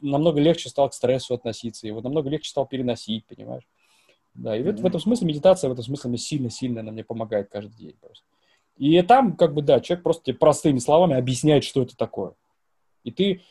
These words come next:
Speaker 1: потому что же для многих медитация — это что такое? «О, не-не, это все вот это, ф-, все эти ваши восточные, э, м, вот эти
Speaker 2: Да-да-да.
Speaker 1: махания веерами там, да, и обдувание какими-то пряностями». Нет, вообще это не про это. Это, по сути, это просто
Speaker 2: Ритуалы
Speaker 1: про ды-,
Speaker 2: какие-то, да.
Speaker 1: это просто про дыхание, да, и про фокус, и все.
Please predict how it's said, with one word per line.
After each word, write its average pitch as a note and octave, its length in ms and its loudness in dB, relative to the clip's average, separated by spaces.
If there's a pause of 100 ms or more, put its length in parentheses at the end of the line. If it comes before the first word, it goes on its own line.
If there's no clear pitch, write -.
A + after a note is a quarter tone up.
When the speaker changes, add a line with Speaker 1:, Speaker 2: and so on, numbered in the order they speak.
(160)
Speaker 1:
потому C#3+ 220 -2
что D3 200 0
же C3+ 100 0
для D3 120 6
многих G3+ 260 4
медитация — D3 400 2
это - 60 -8
что B2 100 -4
такое? B2+ 200 0
«О, B3+ 380 6
не-не, F#3+ 440 4
это B2+ 180 2
все - 280 -2
вот B2 180 -4
это, B2 180 -6
ф-, - 440 -10
все B2+ 200 -4
эти A2+ 140 -6
ваши A2 300 -4
восточные, A2 680 -6 (540)
э, G#2 600 -10 (680)
м, - 540 -20 (420)
вот - 120 -16
эти B2+ 60 -4
Speaker 2:
Да-да-да. A#2 180 8
Speaker 1:
махания A2+ 600 4
веерами B2 540 4
там, A2 240 -4
да, A2+ 200 2
и G#2+ 100 0
обдувание A2 640 2
какими-то G#2+ 540 -6
пряностями». D3 580 2
Нет, E3+ 600 0
вообще F3 240 0
это F3+ 100 -4
не D#3 80 -4
про D3+ 160 4
это. G#2+ 240 0
Это, - 80 -16
по C#3 100 0
сути, D#3 220 -6
это A#2+ 120 0
просто B2+ 220 2
Speaker 2:
Ритуалы - 20 6
Speaker 1:
про B2 140 4
ды-, D3 180 2
Speaker 2:
какие-то, - 300 -14
да. - 60 -2
Speaker 1:
это F3+ 100 2
просто F3 280 4
про E3+ 180 6
дыхание, E3 560 6
да, B2 280 6
и B2 180 0
про C3+ 260 6
фокус, - 420 -2
и C3 80 -12
все. - 260 -8